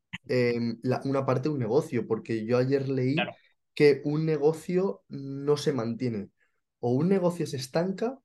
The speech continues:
Speaker 1: o un negocio progresa. ¿Por qué? Porque
Speaker 2: Sí.
Speaker 1: si te mantienes es que no te estás adaptando al mercado. Porque si no estarías mejorando, si no la gente te estaría contratando. Entonces, esto de que os,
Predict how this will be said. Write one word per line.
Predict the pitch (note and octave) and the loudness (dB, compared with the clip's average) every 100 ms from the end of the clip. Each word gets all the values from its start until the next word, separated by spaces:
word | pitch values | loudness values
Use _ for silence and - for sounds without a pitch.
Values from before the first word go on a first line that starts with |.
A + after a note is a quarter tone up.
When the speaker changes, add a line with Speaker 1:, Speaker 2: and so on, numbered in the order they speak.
| _ | _
Speaker 1:
o | C3 | 0
un | C3+ C#3 | 0 0
negocio | B2 B2+ C3 B2 | -2 -2 -2 -4
progresa. | G#2+ G#2+ G#2+ - - _ _ _ _ | -4 -2 -4 -6 -16 _ _ _ _
¿Por | - C3 C3 | 0 0 2
qué? | D#3 | 0
Porque | - A2+ C3 | 0 -6 -6
Speaker 2:
Sí. | |
Speaker 1:
si | B2 | -6
te | A#2+ | -4
mantienes | A#2+ - C#3+ E3+ G3+ - | -6 -6 -4 -2 -4 -6
es | - D3+ - | -8 -8 -4
que | D#3+ | -4
no | D3+ E3 F#3 | -2 -2 -2
te | F#3 D3 | -2 -4
estás | B2+ - _ E3 F#3+ F#3 - _ - | -4 -14 _ -2 -2 -4 -14 _ -8
adaptando | C#3 C3 A#2+ - D3 E3+ E3+ E3+ | -2 -2 -4 -4 -2 0 -2 -4
al | B2+ A#2+ | -6 -4
mercado. | A2+ B2 D#3 D#3+ G#2+ - _ _ _ _ _ | -4 -2 0 2 0 -6 _ _ _ _ _
Porque | - B2 B2 | -4 -2 -2
si | B2 - - A#2 | -2 -6 -6 -2
no | B2+ E3 | 2 2
estarías | F3 - D#3 D#3+ | 0 -4 -4 -4
mejorando, | D3+ C#3 C3 C3+ E3 B2+ | -4 -4 0 0 0 -4
si | C3 | -4
no | B2 | -4
la | C3+ | -4
gente | C3 C#3+ D3+ E3+ E3+ - _ - - | -4 -6 -2 -4 -4 -14 _ -20 -20
te | - | -4
estaría | C3 - B2 C3 | -4 0 -2 -2
contratando. | C3 B2+ A#2+ A#2 A#2+ G2+ - _ _ | -2 -2 0 2 0 -4 -14 _ _
Entonces, | - B2+ B2 A#2+ A2+ A2+ _ _ | 0 0 2 2 2 -4 _ _
esto | - - | -2 0
de | F3 | 0
que | F3 | 0
os, | D#3 | -2